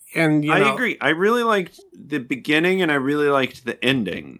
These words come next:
Speaker 2: Uh,
Speaker 1: Mm-hmm.
Speaker 2: I actually think the ending's pretty good. And, um,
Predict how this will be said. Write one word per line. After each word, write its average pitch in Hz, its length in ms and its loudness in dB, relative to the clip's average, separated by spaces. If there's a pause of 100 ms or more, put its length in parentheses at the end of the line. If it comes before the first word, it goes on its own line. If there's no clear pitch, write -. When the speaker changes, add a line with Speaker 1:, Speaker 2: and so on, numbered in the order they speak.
Speaker 2:
Uh, 98 80 -4
Speaker 1:
Mm-hmm. 180 220 4
Speaker 2:
I 175 100 6
actually 131 240 -2
think 123 220 -2
the 101 60 -4
ending's 131 440 2
pretty 92 320 -2
good. 87 440 -4
And, 92 400 0
um, 90 460 -6